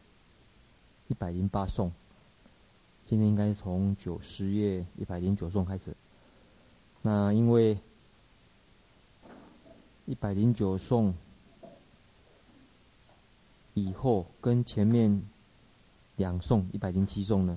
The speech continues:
一百零八颂有关系，所以我们想说再复习一下。嗯，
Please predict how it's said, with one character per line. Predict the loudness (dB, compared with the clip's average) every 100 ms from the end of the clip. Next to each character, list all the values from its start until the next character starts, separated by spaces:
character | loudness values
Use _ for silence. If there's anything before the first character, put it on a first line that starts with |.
| -8 -20 _ -12
一 | -8
百 | -4
零 | -2
八 | 0 -2
颂 | -2
有 | -4
关 | -4 -4
系， | -6 -10 -12 _ _ _ _ _ _ -6
所 | -4
以 |
我 | -2
们 | -2 -4 -6 -10 _ _ _ _ _ _ _ -12
想 | -8 -4 -4
说 | -4 -4 -4
再 | -4 -4
复 | -2 -2
习 | -2 -8
一 |
下。 | -6 -6 -6 -14 _ _ -20 -20 -20 -20 -20 _ -20 _ _ -20 _ _ -20 -20 _ _ -20 -20 -20 _ _ _ _ -14 -4
嗯， | 0 2 2 2 0 -2